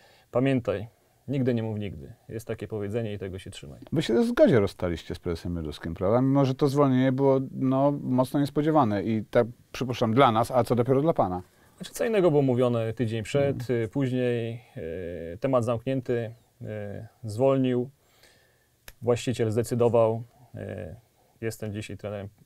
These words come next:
Speaker 1: w Polskim Związku Piłki Nożnej, selekcjonerem U dwadzieścia. Świetne wyzwanie, gdyby nie zwolnienie, nie byłoby mnie tutaj dzisiaj. Ja tak patrzę do, przez to, na, na życie w ten sposób, idę do przodu. Zawsze robiłem to, co kocham i dalej będę to robił, bo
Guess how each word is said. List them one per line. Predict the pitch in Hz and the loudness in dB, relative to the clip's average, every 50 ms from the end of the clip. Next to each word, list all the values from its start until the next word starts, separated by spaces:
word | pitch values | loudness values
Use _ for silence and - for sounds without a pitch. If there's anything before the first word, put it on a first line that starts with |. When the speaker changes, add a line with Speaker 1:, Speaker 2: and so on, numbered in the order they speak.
| _ _ _ _ _ _ | _ _ _ _ _ _
Speaker 1:
w | _ | _
Polskim | - 104 - - 104 104 | -10 -10 -10 -10 -12 -10
Związku | 104 107 101 - - - | -10 -10 -10 -12 -14 -12
Piłki | - 104 101 104 | -12 -10 -8 -6
Nożnej, | 107 117 110 98 110 104 | -6 -4 -4 -4 -6 -8
selekcjonerem | - - 104 104 - - 107 113 107 107 104 107 | -8 -8 -8 -8 -8 -8 -8 -6 -6 -6 -6 -6
U | 110 | -6
dwadzieścia. | 101 101 107 101 113 113 - - - 101 101 107 113 _ _ _ _ | -6 -4 -4 -4 -6 -8 -10 -10 -10 -10 -10 -10 -14 _ _ _ _
Świetne | - - 120 110 - - 110 101 | -12 -8 -8 -8 -6 -6 -6 -6
wyzwanie, | 104 101 101 117 117 113 107 104 104 | -6 -4 -2 -2 -2 -2 -2 -6 -8
gdyby | 98 104 107 107 | -8 -8 -8 -8
nie | 107 104 101 | -8 -8 -8
zwolnienie, | 101 98 104 107 110 110 104 104 | -8 -8 -6 -6 -6 -6 -6 -6
nie | 104 104 | -6 -6
byłoby | 98 101 104 101 95 101 | -6 -6 -6 -6 -6 -8
mnie | 101 98 104 113 - _ _ _ _ _ _ - _ _ _ | -10 -10 -12 -12 -16 _ _ _ _ _ _ -20 _ _ _
tutaj | - 123 - 113 107 | -8 -4 -4 -2 -2
dzisiaj. | 95 104 113 - - 110 107 104 98 | -2 -4 -4 -2 -2 -2 -2 -2 -4
Ja | 107 101 - | -6 -6 -6
tak | - 101 - - - | -6 -6 -6 -6 -6
patrzę | 107 98 - - 117 107 | -6 -6 -6 -8 -10 -10
do, | - 95 98 95 | -8 -8 -8 -10
przez | - - 113 101 - | -10 -12 -14 -14 -10
to, | - 98 98 95 98 98 95 95 107 120 - - 90 - - - | -8 -8 -6 -6 -6 -8 -8 -10 -12 -14 -16 -18 -18 -14 -10 -4
na, | 123 123 120 117 | -2 -2 0 0
na | 123 127 127 117 | 0 2 2 2
życie | 135 135 - 131 | 2 2 0 -2
w | 120 | 0
ten | - 127 120 | 0 0 -2
sposób, | - - - 143 139 - 139 131 123 - - | 0 2 2 2 2 2 0 -2 -2 -2 -4
idę | 131 120 127 123 | -2 0 0 0
do | 117 120 | 0 -2
przodu. | - - 147 139 127 131 131 127 - _ _ _ _ _ _ _ - - _ _ _ - | -2 0 0 2 2 2 0 -2 -6 _ _ _ _ _ _ _ -20 -20 _ _ _ -2
Zawsze | 104 117 131 - - - 127 120 113 - | 2 2 2 4 4 4 4 4 4 2
robiłem | - 117 123 120 110 120 123 120 117 | 0 -2 0 0 2 2 0 0 0
to, | - 113 | -2 -4
co | - 120 117 | -6 -6 -4
kocham | - 120 117 - 120 113 113 | -2 -2 -2 -2 -2 -4 -2
i | 107 | -2
dalej | 117 113 110 107 104 107 117 - _ - | -2 -2 -2 -2 -4 -6 -10 -14 _ -14
będę | 113 104 104 104 98 | -12 -8 -8 -8 -6
to | - 107 | -4 -4
robił, | 101 110 107 107 107 | -4 -4 -4 -4 -6
bo | 98 95 101 90 95 113 | -6 -6 -8 -8 -10 -12